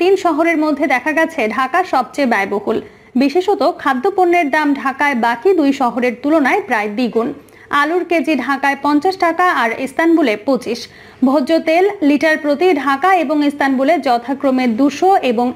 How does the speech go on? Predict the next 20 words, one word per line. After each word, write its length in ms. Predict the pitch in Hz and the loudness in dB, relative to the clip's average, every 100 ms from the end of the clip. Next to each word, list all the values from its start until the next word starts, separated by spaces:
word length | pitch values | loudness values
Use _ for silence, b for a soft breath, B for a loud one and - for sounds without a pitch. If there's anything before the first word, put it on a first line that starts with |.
| 285 | -4
একশো, 280 | 240 - 311 403 415 B B | -4 -4 0 0 -2 B B
টমেটো 400 | - 285 320 330 381 302 | -2 0 0 0 2 2
নব্বই 340 | 294 254 370 403 | 2 0 0 0
এবং 240 | 269 226 233 233 | -2 0 -2 -2
ষাট, 240 | 247 202 - B B - | -4 -4 -10 B B -2
ডজন 300 | 247 233 302 294 | 0 0 -2 -2
প্রতি 260 | 320 320 285 | 0 0 2
ডিম 180 | 294 370 370 285 | 2 2 0 -4
একশো 280 | 285 - 359 370 | -4 -2 0 2
চল্লিশ 360 | 339 320 311 320 320 | 2 2 4 2 2
আর 120 | 262 269 | 0 -2
একশো 260 | 240 - 247 220 | -6 -4 -2 0
দশ। 200 | 226 196 - - b b b | 0 -2 -10 -20 b b b
ঢাকার 360 | 262 269 302 381 349 | -2 0 0 0 0
কাছাকাছি 460 | 302 349 370 370 403 | -2 -2 -2 0 0
জনসংখ্যার 640 | 302 285 302 320 311 320 330 - | 2 0 0 0 0 0 0 0
শহর 280 | 285 311 349 320 302 | 0 2 0 0 -2
ইস্তানবুলের 560 | 302 381 370 349 359 330 254 | 0 0 2 4 2 0 -2
বাসিন্দাদের 720 | 254 254 370 381 294 220 233 233 B B 254 | -2 0 2 4 4 0 -4 -4 B B 0
গড় 240 | 269 269 | 2 2